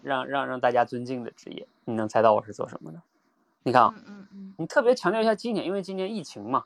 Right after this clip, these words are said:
Speaker 1: 你们医生
Speaker 2: 嗯，嗯，
Speaker 1: 整到整个的社会，
Speaker 2: 嗯。
Speaker 1: 呃，对吧？对你们的这个，
Speaker 2: 嗯，嗯。
Speaker 1: 呃，敬佩度啊，或者一定要提升上来。你像以前可能还有一些医患关系，对不对？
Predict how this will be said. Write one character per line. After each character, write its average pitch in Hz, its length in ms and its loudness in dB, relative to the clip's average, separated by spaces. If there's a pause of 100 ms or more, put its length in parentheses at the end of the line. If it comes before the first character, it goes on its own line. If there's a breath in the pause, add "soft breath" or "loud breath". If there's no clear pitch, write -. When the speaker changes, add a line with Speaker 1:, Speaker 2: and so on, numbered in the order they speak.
Speaker 1:
你 123 140 -8
们 113 200 -6
医 131 80 0
生 117 360 -6
Speaker 2:
嗯， - 100 -20 (120)
嗯， - 60 -20
Speaker 1:
整 113 140 -4
到 117 260 6
整 104 200 -6
个 120 160 0
的 113 80 -6
社 113 260 0
会， 113 300 -2 (440)
Speaker 2:
嗯。 - 100 -6
Speaker 1:
呃， - 200 -6
对 - 80 -8
吧？ 107 160 2 (200)
对 120 140 -6
你 110 100 -8
们 107 140 -10
的 107 60 -10
这 113 140 2
个， 117 220 -2 (160)
Speaker 2:
嗯， 202 100 -20
嗯。 196 140 -18 (240)
Speaker 1:
呃， 127 60 -8
敬 127 240 0
佩 113 180 0
度 117 180 0
啊， 117 180 4
或 117 140 -4
者 - 80 -4
一 - 40 -8
定 107 80 -8
要 113 100 0
提 - 200 -12
升 107 120 -8
上 117 140 -8
来。 - 100 -12 (280 soft breath)
你 135 80 0
像 160 100 8
以 123 120 4
前 120 240 0
可 131 140 -6
能 110 120 -4
还 127 100 0
有 107 80 2
一 107 60 -4
些 120 140 -6
医 117 140 -6
患 113 220 0
关 113 240 2
系， 117 120 -12
对 113 100 -8
不 107 80 -10
对？ 104 180 -8